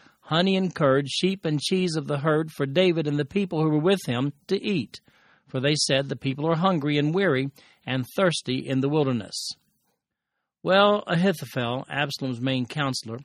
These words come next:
is ready to go after David himself and kill David. Then there's Hushai from chapter sixteen, verses sixteen through eighteen. He's the guy who had been counselor with Ahithophel to David. You may recall that David sent him back to Absalom in Second Samuel chapter fifteen, verses thirteen to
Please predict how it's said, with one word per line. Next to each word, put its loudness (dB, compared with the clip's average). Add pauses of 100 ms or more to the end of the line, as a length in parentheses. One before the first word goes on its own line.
(520)
is -10
ready 0
to -2
go 0
after 0
David -2
himself -2 (100)
and -4
kill 0
David. -6 (600)
Then -2
there's 0
Hushai 0 (320)
from -2
chapter -4
sixteen, -2
verses -4
sixteen -4
through -2
eighteen. -4 (520)
He's -2
the 0
guy 4
who 4
had 0
been 0
counselor -2
with 2 (240)
Ahithophel 0
to -2
David. 0 (640)
You -4
may 0
recall 0
that -6
David -2
sent -2
him 0
back -2
to -10
Absalom -2
in 0
Second -6
Samuel -4
chapter -8
fifteen, -2
verses -6
thirteen -4
to -8